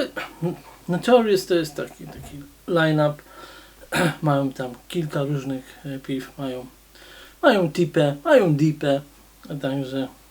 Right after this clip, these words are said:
tam się różne piwa pojawiają, a to jest Neipa. Ładna grafika. <clears throat> Taka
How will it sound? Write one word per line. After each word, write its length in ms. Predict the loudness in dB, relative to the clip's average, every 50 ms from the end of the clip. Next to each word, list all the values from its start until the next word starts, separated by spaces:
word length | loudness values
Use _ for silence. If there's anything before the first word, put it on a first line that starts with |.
| _ _ _ _ -20 -20 _ -20 -20 -20 -20 -20 -20 -20 -20 -20 -20 -20 -20 -14 -8
tam 180 | -6 -4 -4 -4
się 180 | -4 -2 -2
różne 240 | -2 0 -2 -2 -4
piwa 240 | -4 -4 -4 -4 -2
pojawiają, 520 | -2 -2 -2 -2 0 0 -2 -2 -2 -2
a 80 | -2 -2
to 120 | 2 2
jest 180 | 0 0 0 -4
Neipa. 360 | -8 -8 -8 -14 -16 -18 -20 -20 -20 -20 -20 -20 -20 -20 -20 -20 -18 -18 -18 -18 -18 -20 -20 -10 -2 0
Ładna 220 | 0 0 2 2
grafika. 520 | 4 4 4 4 2 -2 -8 -8 -8 -8 -10 -14 -20 -18 _ -4 -2
<clears throat> 340 | 0 2 2 0 -2 -4 -8
Taka 360 | -10 -6 -2 -2 -2 -2 -2